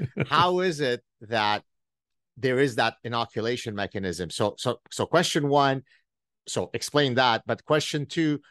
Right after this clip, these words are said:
Speaker 2: are there other predictors other than education? They could be demographic variables or other variables, personality traits, and we can talk
Speaker 1: Yeah,
Speaker 2: about that,
Speaker 1: yeah.
Speaker 2: that serve as predictors of me being more or less likely to succumb to conspiratorial thinking.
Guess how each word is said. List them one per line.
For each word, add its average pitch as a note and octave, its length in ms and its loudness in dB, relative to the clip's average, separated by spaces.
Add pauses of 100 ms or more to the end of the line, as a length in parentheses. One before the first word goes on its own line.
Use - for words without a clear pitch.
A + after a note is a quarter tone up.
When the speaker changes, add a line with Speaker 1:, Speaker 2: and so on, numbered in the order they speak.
(180)
Speaker 2:
are C#3+ 180 4
there C#3 300 0 (140)
other D#3+ 560 2 (280)
predictors G#2+ 720 -4 (200)
other D3 240 4
than A2+ 220 2
education? G2 560 -8
They B2 120 -2
could B2 200 0
be B2+ 100 0
demographic C3 580 0
variables D3 440 0
or A2+ 140 -2
other C#3+ 260 -2
variables, E2+ 560 -6
personality G2+ 640 -6
traits, F2+ 320 -6
and D#2+ 80 -10
we E2 80 -6
can B2+ 140 2
talk B2 100 2
Speaker 1:
Yeah, A2+ 60 2
Speaker 2:
about F#2+ 140 -4
that, G#2 160 -4
Speaker 1:
yeah. A2+ 260 -4
Speaker 2:
that C3 180 2
serve C#3+ 480 4
as A#2+ 200 -4
predictors A#2 640 -2 (200)
of A2+ 200 -4
me B2 180 -4
being A2 340 -4
more B2 300 0
or G#2+ 180 -2
less A2 240 -2
likely G#2 360 -6
to - 100 -16
succumb G2+ 420 -8
to E2+ 100 -10
conspiratorial F#2 640 -8
thinking. D#2 340 -18